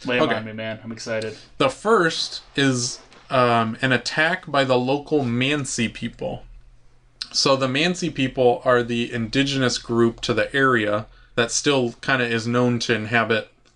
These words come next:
Speaker 2: that area sometimes.
Speaker 1: Mm-hmm.
Speaker 2: And the coolest part about them is that they are reindeer herders.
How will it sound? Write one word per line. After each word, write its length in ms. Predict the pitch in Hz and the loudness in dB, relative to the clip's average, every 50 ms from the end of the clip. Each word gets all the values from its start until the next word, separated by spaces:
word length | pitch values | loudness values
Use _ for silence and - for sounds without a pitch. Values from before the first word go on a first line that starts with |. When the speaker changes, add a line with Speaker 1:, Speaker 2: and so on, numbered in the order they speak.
| _ _ _ _ _ _ _ - | _ _ _ _ _ _ _ -2
Speaker 2:
that 200 | - 123 110 - | -2 0 0 2
area 300 | 123 120 110 113 110 107 | 0 2 2 2 2 0
sometimes. 540 | - - 117 113 113 123 123 127 135 135 - | 0 -2 -4 -4 -2 -2 -2 -2 -2 -6 -8
Speaker 1:
Mm-hmm. 240 | 135 120 120 117 113 113 - - - - - - _ _ - | -10 -8 -6 -6 -8 -8 -8 -12 -20 -20 -20 -20 _ _ -2
Speaker 2:
And 380 | 123 131 131 127 120 120 - - - | 0 0 2 0 -2 -4 -6 -8 -2
the 160 | - 123 117 - - - _ | 0 0 0 0 -6 -20 _
coolest 380 | - - 214 262 269 185 - - | -6 -2 0 2 2 2 0 2
part 140 | 135 123 120 | 2 2 2
about 240 | 110 117 113 - - | 4 2 0 0 0
them 180 | 127 123 123 | -2 0 0
is 140 | 120 113 110 | -2 -2 0
that 180 | 117 113 110 - | 0 0 0 2
they 160 | 123 120 117 | 2 2 4
are 380 | 117 113 110 107 104 104 - - - | 4 4 4 4 4 2 0 -4 -2
reindeer 580 | 117 117 131 175 220 240 214 156 123 113 107 - | 0 0 2 2 2 0 2 2 2 2 0 0
herders. 600 | 110 110 107 98 110 117 151 175 - - - - | 0 -2 -2 0 0 0 0 -2 -4 -8 -10 -14